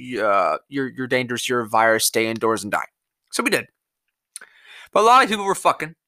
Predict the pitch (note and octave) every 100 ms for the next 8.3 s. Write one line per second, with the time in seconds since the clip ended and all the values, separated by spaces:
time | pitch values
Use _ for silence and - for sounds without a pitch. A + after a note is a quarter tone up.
0 | _ _ _ _ _ _ _ _ _ _
1 | _ _ _ - - E3+ E3+ D#3+ D#3 D#3
2 | D#3 D3+ D#3 E3 A#3+ F#3+ - _ _ _
3 | _ F3 A#3+ G3 - - - _ _ _
4 | _ _ _ _ _ _ _ - _ _
5 | A2+ G#2+ G2+ A#2+ A#2 A#2 C#3+ F3+ G3 C#4
6 | D3 F#2+ - _ _ _ - - A2+ E3+
7 | G3 A#3+ A3 G2 - G#2+ A2 C3+ E3 A3
8 | A3 C#4+ C4+